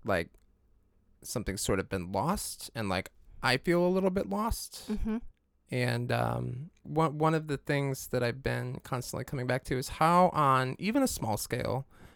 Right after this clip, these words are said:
Speaker 1: and there's gonna be flux in it in terms of how intense, like, a submissive experience is, but how do I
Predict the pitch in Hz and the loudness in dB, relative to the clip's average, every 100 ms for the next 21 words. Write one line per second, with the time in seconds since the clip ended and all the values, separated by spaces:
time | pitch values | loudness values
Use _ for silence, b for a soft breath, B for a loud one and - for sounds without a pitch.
0 | b 151 151 156 - 180 165 - 95 107 | b 2 6 6 6 4 4 -2 -6 -6
1 | - 92 98 - _ _ _ - - - | -4 -4 -4 -8 _ _ _ -20 -18 -10
2 | 127 120 110 113 123 120 113 - 123 - | -4 -2 -2 2 6 6 4 2 2 2
3 | - 123 113 - - 131 117 - 120 120 | -2 0 0 -2 -6 -2 0 0 2 2
4 | 120 113 - 113 113 107 131 - - 92 | 0 -2 -2 0 2 2 -2 -4 -2 0
5 | 92 - - - - - 156 160 175 160 | -2 -6 0 0 0 4 8 8 6 4
6 | 156 147 123 117 127 135 143 | 2 4 6 6 4 0 -4